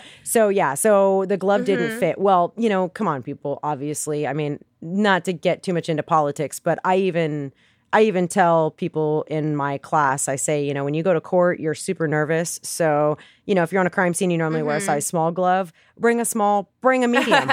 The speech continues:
Speaker 1: <laughs>
Speaker 2: That's, you know, what you gotta do because
Speaker 1: Yep.
Speaker 2: your hands are sweaty, they're swollen, they're whatever they are. So your small gloves are not gonna fit. And if you're gonna handle evidence,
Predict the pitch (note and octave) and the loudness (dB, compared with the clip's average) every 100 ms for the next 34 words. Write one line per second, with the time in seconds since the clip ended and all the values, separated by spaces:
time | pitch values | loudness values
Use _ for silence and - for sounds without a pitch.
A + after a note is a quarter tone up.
0 | B3 A3 G3+ F#3+ F#3 - G#3 E3 E3+ - | 0 0 2 0 0 -4 -4 -2 -2 -4
1 | F#3 E3+ D#3 D#3+ G#3 D#3+ D#3+ F#3 G#3+ A3+ | -2 -2 -2 -2 -2 -2 -2 2 2 2
2 | C#3 E3+ D3+ E3 E3 D#3 - - A3+ G3 | -2 -4 -2 -4 -4 -6 -6 -2 0 0
3 | F#3 D#3 - - G3 F#3+ F#3 E3+ D3+ D#3 | -4 -6 -8 -8 -2 0 0 0 -2 -2
4 | F#3 E3 D#3 D#3 F3+ F3+ E3+ E3 _ - | -2 -2 -4 -4 0 2 0 -2 _ -12
5 | B3+ B3+ A#3+ B3+ A3+ G#3 G#3+ F3 F#3 E3 | -8 -6 -4 0 0 2 0 0 -2 -2
6 | D#3 - G#3 C#3 D#3+ E3 D#3+ F3 D#3+ - | -4 -2 -2 -2 -6 -4 -4 -2 -4 -2
7 | F#3 F#3 E3 F3 - | 0 0 -2 -4 -6